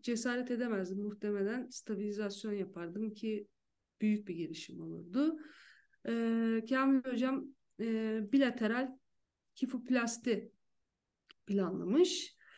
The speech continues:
Ee, post-op P T'si de şu şekilde, e, vertebra, e, korpus yüksekliği oldukça fazla restore olmuş.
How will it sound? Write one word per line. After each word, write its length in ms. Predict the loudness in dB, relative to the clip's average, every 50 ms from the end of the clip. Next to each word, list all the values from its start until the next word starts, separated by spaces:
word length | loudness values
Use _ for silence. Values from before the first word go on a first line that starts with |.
| -20 -20 -20 -20 -20 -12 -6 -2
Ee, 760 | -2 0 0 2 2 2 2 2 2 2 2 0 0 0 -2 0 2
post-op 480 | 2 4 4 4 2 0 0 0 2
P 200 | 2 2 2 2
T'si 360 | 0 -4 -4 -4 -4 -4 0 4
de 240 | 4 4 4 4
şu 180 | 0 -4 -4 -4
şekilde, 800 | -2 -2 -2 -2 -2 -4 -4 -2 0 0 2 4 4 4 2 -2 -8 -14 _ _ _ _ _ _ -6 -2
e, 80 | 0 2 2 2 2 2 0 -2 -2 -4 -2 0
vertebra, 760 | 0 0 0 0 0 0 0 2 2 2 2 2 0 -2 -6 -8 -14 -6 -2
e, 300 | 2 2 4 4 4 2
korpus 480 | 2 0 0 0 0 -4 -6 -6 -4 -6
yüksekliği 540 | -6 -6 -4 -4 -4 -4 -4 -2 -2 0 0
oldukça 420 | 0 0 -2 -4 -4 -4 -6 -6
fazla 420 | -4 -4 -4 -2 -2 0 0 0
restore 440 | 0 0 -2 -4 -4 -4 -2 -2 0
olmuş. 640 | 0 0 0 -2 -2 -2 -2 -4 -4 -8 -10 -12 -14